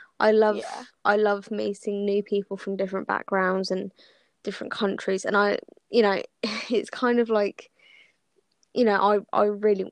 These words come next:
Speaker 1: do want to travel, and hopefully at the end of, towards the end of the year I can go to Thailand. But even if I can't go to places like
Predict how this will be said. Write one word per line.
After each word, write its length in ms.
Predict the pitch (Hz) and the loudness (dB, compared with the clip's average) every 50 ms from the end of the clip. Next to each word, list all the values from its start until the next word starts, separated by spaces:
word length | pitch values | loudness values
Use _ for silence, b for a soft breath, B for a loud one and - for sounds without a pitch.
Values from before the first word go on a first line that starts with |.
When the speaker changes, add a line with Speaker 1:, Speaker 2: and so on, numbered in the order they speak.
| - - - | -10 -6 0
Speaker 1:
do 160 | 220 202 190 | 2 2 2
want 180 | 190 190 - - | 2 0 -4 -6
to 60 | 196 | -10
travel, 420 | - - 208 196 196 190 180 139 - | -10 -6 -4 -4 -4 -4 -4 -6 -6
and 100 | 185 185 | -6 -6
hopefully 360 | 180 190 - - - 208 220 | -6 -6 -6 -6 -6 -6 -6
at 80 | - - | -6 -4
the 80 | 202 202 | -4 -4
end 200 | 196 196 190 - 196 | -4 -4 -8 -10 -16
of, 80 | 196 - _ _ _ - - | -20 -20 _ _ _ -20 -16
towards 280 | - 202 190 202 196 - | -6 -2 0 0 0 0
the 80 | 202 | 0
end 120 | 196 190 185 | -2 -2 -2
of 60 | 190 | -2
the 60 | 196 185 | -2 0
year 200 | 190 190 - - | 2 2 0 0
I 100 | - - | -4 -6
can 80 | 202 - | -4 -4
go 100 | 208 190 | -4 -4
to 120 | - - | -4 -4
Thailand. 580 | - 214 208 208 190 - - - - - 202 - B B B B B B B B B _ _ _ | 0 2 2 2 2 0 -4 -6 -6 -8 -10 -14 B B B B B B B B B _ _ _
But 280 | - 208 196 - - - | 2 2 4 2 0 -2
even 240 | 226 240 220 214 | -2 -2 -2 -2
if 180 | 214 202 - - | -4 -4 -6 -8
I 40 | 202 | -8
can't 280 | - - 208 190 147 - | -6 -4 -4 -4 -2 -2
go 120 | 190 196 | -4 -4
to 120 | 185 - _ - | -4 -8 _ -10
places 360 | 202 190 190 - - - - | -8 -8 -8 -10 -14 -12 -8
like 220 | 202 - - - | -8 -8 -8 -10